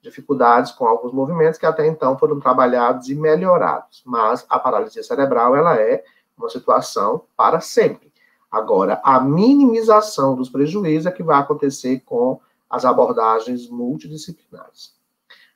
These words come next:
Anormalidades cerebrais associadas também podem contribuir para outras questões observadas pelo neurologista enquanto problemas neurológicos.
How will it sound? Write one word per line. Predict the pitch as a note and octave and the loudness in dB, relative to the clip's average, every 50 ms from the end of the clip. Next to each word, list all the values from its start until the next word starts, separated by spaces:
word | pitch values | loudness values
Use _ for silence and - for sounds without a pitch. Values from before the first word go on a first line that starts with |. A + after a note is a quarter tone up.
| _ _ - | _ _ 2
Anormalidades | D3 D#3+ F3+ F#3 F3 D3+ E3+ E3 D#3+ D#3 D3+ D3 C#3+ C#3 C#3 D3 D3 - - | 4 4 6 4 4 4 4 4 4 4 2 2 2 2 2 2 2 -2 -2
cerebrais | D#3 D3+ C#3+ C3 B2+ C3 B2+ B2 B2 A#2 - | 0 2 2 2 4 2 2 2 2 0 0
associadas | C#3 C3+ C3+ - D3+ C3+ - - G#3 F3+ E3+ E3+ E3+ F#3+ F3+ - | -2 -2 0 0 -2 -2 -2 -2 -2 0 2 2 0 -2 -6 -10
também | - G#3+ G#3+ G#3+ G3 D#3+ D3+ D3+ D#3+ E3 | -4 -2 -2 0 0 0 0 0 0 -4
podem | - - - C#3 C#3 C#3 C#3 C#3 D3 D3 D3 | -6 -2 4 6 6 6 6 4 0 -4 -4
contribuir | - D3+ C#3+ C#3+ - D3+ C#3+ C#3 C#3+ C3 B2 B2 B2 B2+ B2+ | -6 -6 -8 -8 -8 -12 -12 -8 -6 -4 -4 -4 -4 -6 -6
para | - C3 B2+ B2+ C#3 C3+ | -2 -2 0 0 2 2
outras | A#2+ A#2 A#2+ C3 D3+ D#3 - D#3 D3+ | 2 0 0 -2 -6 -6 -6 -10 -10
questões | - - D#3 D#3 D#3 - - B2 A2+ A2+ A#2 A#2+ B2+ - - _ _ _ _ _ _ _ | -6 -6 -6 -6 -6 -8 -8 -6 -6 -4 -6 -6 -8 -12 -18 _ _ _ _ _ _ _
observadas | - - A#2 B2+ - - C3+ C3 - - - - - C3 - | -6 -4 -4 -4 -2 -2 -2 0 2 2 2 2 2 0 -4
pelo | - C#3 A#2+ A#2 A2+ | -4 -6 -6 -6 -6
neurologista | A2+ A#2 A2+ A2 A2+ B2+ D3+ E3+ D#3+ D#3 D#3 D3+ E3+ - - G3 F#3 - F3 | -4 -6 -4 -4 -4 -6 -6 -8 -6 -4 -4 -4 -4 -6 -10 -12 -12 -10 -8
enquanto | F3 F3+ - - C#3+ C3+ C3 - - | -10 -10 -6 -2 0 0 0 -2 -2
problemas | - D3+ D3 C3 A#2+ A#2 A#2+ A#2+ C3 C#3+ D#3 D#3 - - _ _ _ _ _ _ _ - | 0 0 2 2 2 2 2 2 2 0 -2 -2 -4 -14 _ _ _ _ _ _ _ -8
neurológicos. | C3 B2+ C3 C#3 D#3 D#3+ E3 F3 F3+ D#3+ - - - F2+ - - - _ _ _ - - - _ | -4 0 4 4 4 6 6 6 6 6 4 0 -2 -4 -8 -12 -20 _ _ _ -20 -20 -20 _